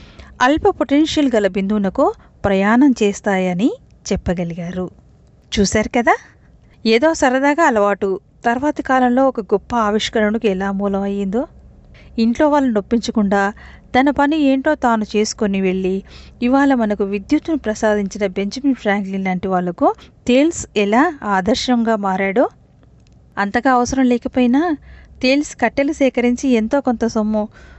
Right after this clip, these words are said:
తీసుకొని వేరే వాళ్లకు ఇచ్చేవాడు. అంటే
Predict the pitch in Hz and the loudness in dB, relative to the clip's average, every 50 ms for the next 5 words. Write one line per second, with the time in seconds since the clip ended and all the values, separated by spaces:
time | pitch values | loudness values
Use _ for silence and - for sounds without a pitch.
0 | - - - - 240 240 - - 262 247 240 269 294 277 262 240 240 233 233 226 | -20 -8 -2 -2 0 0 0 0 0 2 2 2 4 4 4 4 4 2 2 2
1 | 220 208 196 214 214 214 208 214 214 277 254 - - 208 190 180 175 175 170 165 | 0 2 2 0 0 0 -2 -2 -2 -2 -2 0 0 0 0 2 0 -2 -4 -6
2 | - - - - - - 247 226 208 - 302 370 466 | -8 -12 -18 -16 -8 -4 -4 -2 0 0 0 0 -2